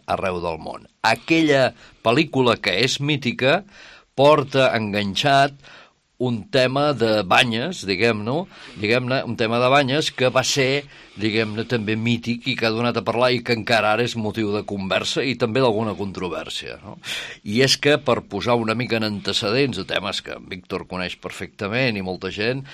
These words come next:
i per fer-ho ras i curt, diguem-ne que l'Ava Gardner, que quan va ser enviada per la Metro aquí a filmar aquesta pel·lícula, amb, compartint cartell amb el gran James Mason,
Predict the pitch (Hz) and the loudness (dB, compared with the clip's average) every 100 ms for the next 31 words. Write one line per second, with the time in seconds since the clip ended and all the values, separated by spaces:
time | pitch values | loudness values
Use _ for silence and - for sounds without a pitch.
0 | - - 107 107 101 110 104 101 107 107 | -16 -8 -4 -4 -4 -2 -2 0 0 0
1 | 104 - 147 147 165 - - - - 95 | -2 0 4 4 2 -8 -20 -20 -12 -2
2 | 104 113 113 113 107 104 98 104 135 120 | 0 2 0 0 2 4 4 4 4 2
3 | 104 92 90 85 90 92 92 95 95 - | -2 -2 -6 -4 -4 0 2 2 0 -2
4 | 104 - 135 113 104 107 120 98 92 - | -4 2 2 2 0 4 4 2 0 -2
5 | 95 95 98 113 113 95 90 - 87 - | -4 -2 -2 -4 -4 -2 -2 -2 -6 -6
6 | 101 95 87 87 82 - 92 90 98 98 | -4 -2 -2 -4 -6 -8 -8 -4 -4 -4
7 | - 92 87 104 92 101 95 - - - | -6 -6 -4 -4 -2 -2 -2 -2 -10 -20
8 | - 82 82 80 - - 92 90 107 104 | -6 -4 -4 -8 -10 -10 -6 -6 -4 -4
9 | 92 95 98 92 90 76 - - - 82 | -4 -4 -4 -4 -8 -12 -12 -12 -10 -2
10 | 92 110 101 104 98 - 110 113 - 113 | -2 -2 -2 -4 -4 -6 -4 -4 -2 -4
11 | 135 | -4